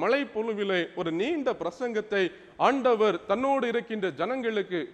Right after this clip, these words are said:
போதிக்கின்றார். அநேக காரியங்களை குறித்து ஆண்டவர் கற்றுக் கொடுக்கின்றார்.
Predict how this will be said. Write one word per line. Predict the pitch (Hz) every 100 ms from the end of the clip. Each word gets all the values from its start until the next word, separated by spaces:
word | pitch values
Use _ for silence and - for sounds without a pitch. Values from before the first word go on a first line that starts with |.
| -
போதிக்கின்றார். | 175 185 180 156 147 143 147 - - -
அநேக | 131 208 285 262 247
காரியங்களை | 214 185 247 269 262 247 233
குறித்து | 233 240 - 220 175 -
ஆண்டவர் | 190 254 240 214 180
கற்றுக் | 156 - 262
கொடுக்கின்றார். | 233 208 208 196 185